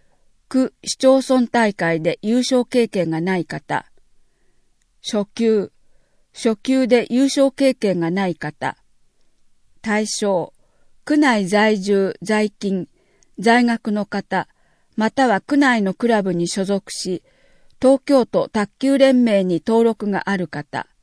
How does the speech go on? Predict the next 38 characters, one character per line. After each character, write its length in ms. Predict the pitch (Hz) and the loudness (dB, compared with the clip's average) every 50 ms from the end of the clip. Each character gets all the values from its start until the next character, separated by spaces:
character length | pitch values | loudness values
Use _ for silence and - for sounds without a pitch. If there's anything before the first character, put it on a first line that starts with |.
| _ _ _ _ _ _ _ _ _ _ _ _ _ _ _ _ _ _ _ _ _ _ _ - | _ _ _ _ _ _ _ _ _ _ _ _ _ _ _ _ _ _ _ _ _ _ _ 0
定 280 | 247 233 233 233 226 | 2 4 6 6 6
員 280 | 226 214 214 196 175 - | 4 2 0 -2 -4 -8
三 320 | - - 247 226 240 247 233 | -8 -4 -2 0 0 2 2
百 300 | 247 233 - - - 196 | 0 -2 -2 -4 -4 -4
名、 340 | 180 156 143 107 - - _ _ _ _ _ - | -2 -2 -4 -4 -8 -12 _ _ _ _ _ -6
申 180 | 190 208 220 247 | -4 -2 -2 -4
し 100 | - - - | -4 -8 -8
込 100 | - 202 | -6 -4
み 160 | 196 196 185 | -4 -4 -4
順。 260 | - 185 170 160 - - _ _ _ _ _ _ _ _ _ _ _ _ _ _ _ _ _ _ _ _ _ _ _ _ _ _ | -2 -2 -4 -4 -4 -8 _ _ _ _ _ _ _ _ _ _ _ _ _ _ _ _ _ _ _ _ _ _ _ _ _ _
参 300 | _ - - 254 247 240 | _ -6 -2 0 0 0
加 140 | 233 - 240 | 0 -2 -4
費、 320 | 226 220 - 185 - - _ _ _ _ _ _ _ _ _ _ | -4 -4 -4 -6 -8 -8 _ _ _ _ _ _ _ _ _ _
シ 260 | - - - 285 311 | -10 -4 0 2 4
ン 140 | 302 294 269 | 4 4 4
グ 80 | 240 202 | 2 0
ル 120 | 185 185 185 | -2 -4 -6
ス 340 | - - - 175 - - _ _ _ _ _ - | -6 -8 -8 -8 -10 -10 _ _ _ _ _ -10
千 360 | - - 220 214 214 208 208 | -4 -2 0 0 0 0 0
円、 300 | 202 190 190 185 151 - _ _ _ _ _ _ _ _ _ _ _ - | 0 0 -2 -2 -4 -8 _ _ _ _ _ _ _ _ _ _ _ -8
高 220 | - - 254 262 - | 0 2 2 2 2
校 240 | - 247 254 247 | 2 2 2 2
生 260 | 240 - 247 240 226 220 | 2 0 2 2 2 2
以 80 | 226 | 0
下 180 | - - - - - | -4 -6 -8 -6 -4
五 140 | 151 196 208 | -2 -2 -2
百 340 | 220 208 196 _ - 180 170 | -2 -4 -6 _ -8 -8 -6
円、 220 | 110 87 - - _ _ _ _ _ _ _ _ _ _ _ _ _ _ _ - | -6 -8 -10 -14 _ _ _ _ _ _ _ _ _ _ _ _ _ _ _ 0
ダ 140 | 233 254 262 | 0 2 2
ブ 120 | 254 240 | 2 0
ル 140 | 180 180 180 | 0 -2 -4
ス、 280 | - - - 156 - - _ _ _ _ _ _ _ _ _ _ _ _ | -6 -8 -8 -8 -8 -10 _ _ _ _ _ _ _ _ _ _ _ _
一 240 | - - 285 302 | -4 0 0 0
組 260 | - - 262 214 196 196 | 0 0 -2 0 0 0
二 160 | 196 196 202 | 0 -2 0
千 320 | - 254 247 240 233 233 | 2 2 2 2 2 0
円 260 | 233 226 220 220 208 208 | 0 -2 -2 -2 -2 -2
を 140 | 190 - | -4 -4